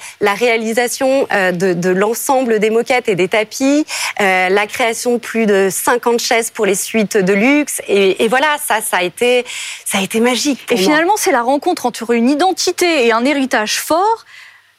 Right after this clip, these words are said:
Speaker 2: Maison Leleu, avec un A D N aussi d'une maison de luxe très, très fort.
Speaker 1: Oui, exactement, exactement. Mais je pense que, euh, i-, ils ont vu et ils, ma passion,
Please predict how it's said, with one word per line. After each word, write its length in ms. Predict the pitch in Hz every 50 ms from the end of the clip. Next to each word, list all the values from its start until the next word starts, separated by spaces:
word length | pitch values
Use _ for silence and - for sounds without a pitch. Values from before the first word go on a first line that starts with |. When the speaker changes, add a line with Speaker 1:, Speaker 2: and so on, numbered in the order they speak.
| _ _ -
Speaker 2:
Maison 440 | 214 226 262 311 311 262 302 302 311
Leleu, 400 | 302 269 262 262 254 277 320 403 427 - - - - -
avec 320 | - 254 240 403 427 -
un 160 | 392 285 254 240
A 80 | 226
D 120 | 214 208 247
N 180 | 285 339 330
aussi 260 | 269 240 - - -
d'une 160 | 330 262 240 233
maison 260 | 226 226 202 214 220
de 80 | 220
luxe 220 | 269 415 - - -
très, 180 | - - 262
très 180 | 214 - - 359
fort. 320 | - - 508 466 339 202 -
Speaker 1:
Oui, 240 | - 233 220 220 - -
exactement, 680 | 220 214 190 240 240 233 - - 247 254 247 269 277 269 - - - - - - -
exactement. 640 | 196 190 175 233 247 240 - 269 269 269 302 311 302
Mais 140 | 277 226 196
je 100 | 170 240
pense 400 | 220 - - 254 269 269 - -
que, 340 | - 240 240 240 233 220 - -
euh, 560 | 214 208 196 196 196 196 180 180 165 165 - - -
i-, 400 | 160 208 233 214 165 226 247 240
ils 200 | 240 202 202 233
ont 80 | 262 262
vu 400 | 226 247 254 285 294 302 311 302
et 280 | 240 - - - 214
ils, 300 | 214 208 208 - 170 196 196
ma 200 | 220 233 240 233
passion, 520 | 226 - 269 240 - - - 277 277 294